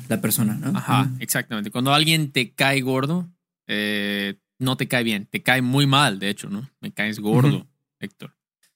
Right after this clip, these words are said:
Speaker 2: Ok, entonces ni madres, like, "No chance in hell" que voy a la fiesta
Speaker 1: No.
Speaker 2: de Julia. Ah, otro, por ejemplo, es "Ni de chiste voy a tener vacaciones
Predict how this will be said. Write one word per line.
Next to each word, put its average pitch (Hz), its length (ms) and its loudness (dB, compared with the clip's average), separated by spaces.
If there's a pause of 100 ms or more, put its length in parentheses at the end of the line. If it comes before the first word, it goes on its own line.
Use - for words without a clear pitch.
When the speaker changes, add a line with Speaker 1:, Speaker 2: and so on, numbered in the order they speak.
(220)
Speaker 2:
Ok, 117 180 -10
entonces 127 580 -4
ni 110 100 0
madres, 113 460 0
like, 104 180 -10
"No 123 140 -2
chance 139 460 0
in 120 60 -8
hell" 107 200 -6 (120)
que - 80 -10
voy 110 180 -2
a 110 80 0
la 104 120 -2
fiesta 107 300 0
Speaker 1:
No. - 20 -2
Speaker 2:
de 110 60 -4
Julia. 113 260 -8 (580)
Ah, 110 480 -2
otro, 156 380 2
por 135 100 0
ejemplo, 139 160 2
es 131 100 0
"Ni 143 220 2
de 135 160 0
chiste 196 440 2
voy 120 140 0
a 127 100 -2
tener 123 240 2
vacaciones 113 880 -2